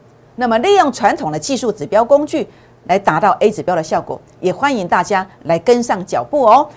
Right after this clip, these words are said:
好，那当然重点的部分是像这样的一个，呃，这个操作，这样子的一个成绩会在哪里呢？就在我们的估二支的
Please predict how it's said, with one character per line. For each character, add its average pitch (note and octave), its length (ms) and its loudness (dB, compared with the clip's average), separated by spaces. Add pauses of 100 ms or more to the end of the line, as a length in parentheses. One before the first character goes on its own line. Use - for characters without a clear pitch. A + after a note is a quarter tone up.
(200)
好， A3+ 280 4
那 C#4 100 0
当 D#4+ 120 2
然 B3+ 140 2
重 C#4+ 180 0
点 F3 100 -2
的 D#3+ 60 -4
部 A#3 140 0
分 A#3 160 -2
是 G#3+ 160 0
像 A3+ 240 -2
这 C4+ 100 -2
样 A3+ 60 -2
的 F3+ 80 -4
一 - 20 -6
个， E3 220 2 (320)
呃， C#3+ 320 0
这 - 120 -4
个 G3 80 0
操 B3+ 280 0
作， C4 280 -2 (380)
这 D#4+ 100 -2
样 C4+ 120 0
子 F3+ 80 -6
的 F3 60 0
一 F3 40 -2
个 G3 80 2
成 F#3 220 -6
绩 G#3 260 -8 (180)
会 C4 120 2
在 G#3 140 0
哪 F3 180 2
里 E3 140 -2
呢？ G3+ 200 -2 (120)
就 A3+ 100 -4
在 A3 160 2
我 C#3+ 160 -4
们 C#3+ 80 -8
的 E3 140 0
估 D#4+ 320 2
二 A3 260 4
支 G3+ 220 -2
的 D#3+ 120 -2